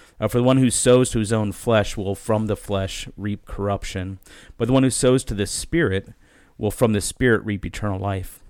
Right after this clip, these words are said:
And let us not grow weary of doing good, for in due season we will reap if we do not give up. So then, as we have every opportunity, let us do good to everyone, especially those of the household of faith." Now,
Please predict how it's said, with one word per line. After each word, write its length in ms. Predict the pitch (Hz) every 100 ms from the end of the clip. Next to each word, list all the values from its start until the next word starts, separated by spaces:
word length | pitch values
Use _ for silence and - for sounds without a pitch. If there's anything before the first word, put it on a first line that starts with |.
| - -
And 180 | 107 107
let 180 | 120 147
us 220 | 143 -
not 360 | 110 110 110
grow 260 | 110 107 107
weary 600 | 98 104 117 95 92 95
of 200 | - 87
doing 260 | 104 95 92
good, 400 | 107 92 90 90 - - _
for 260 | - 113 104
in 300 | 107 101 98
due 240 | 135 156
season 680 | - 98 95 87 90 92 90 _ _ -
we 220 | 101 104
will 400 | 95 104 107 107
reap 360 | 113 127 - - - - _ _ -
if 180 | 110 -
we 160 | 104
do 460 | 90 85 110 110 110
not 420 | 101 92 98 - _ _ _
give 260 | 98 95 85
up. 280 | 87 - - - _ _ _ _ _ _ _
So 160 | -
then, 160 | 107 113
as 180 | 110 104
we 80 | 107
have 180 | 107
every 220 | 110 110 110
opportunity, 640 | 107 107 - 110 113 113
let 180 | 107 104
us 140 | 92
do 140 | 95 95
good 220 | 107 104
to 120 | 104
everyone, 440 | 110 110 113 98 95
especially 480 | - 101 92 -
those 360 | 92 95 95 95
of 60 | 92
the 80 |
household 500 | 92 - 95 - 104
of 80 | 90
faith." 240 | - 90 85
Now, 200 | 92